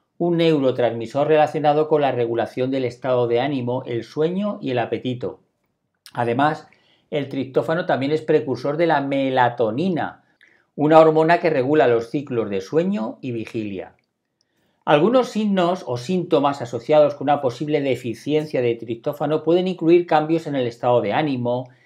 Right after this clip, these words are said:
dificultades para dormir, aumento del apetito o pérdida de peso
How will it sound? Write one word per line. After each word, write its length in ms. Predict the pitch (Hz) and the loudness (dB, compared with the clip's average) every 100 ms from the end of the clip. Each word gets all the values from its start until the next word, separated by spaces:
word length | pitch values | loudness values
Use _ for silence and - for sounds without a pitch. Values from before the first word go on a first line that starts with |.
| _ - | _ -4
dificultades 800 | 139 147 135 135 123 143 131 127 | -4 -2 -6 -6 2 2 2 -2
para 260 | 131 117 | -2 0
dormir, 640 | 110 107 131 151 143 143 - | -2 -6 -4 -4 -4 -6 -6
aumento 580 | 127 123 135 139 131 | -4 -2 -2 -2 0
del 140 | 120 117 | 0 0
apetito 640 | 110 107 - 160 160 160 | 0 -4 -4 -4 2 4
o 140 | 139 123 | 4 2
pérdida 320 | 123 131 120 | -2 0 -2
de 100 | 104 | 0
peso 480 | 170 165 - 147 | 2 2 0 -4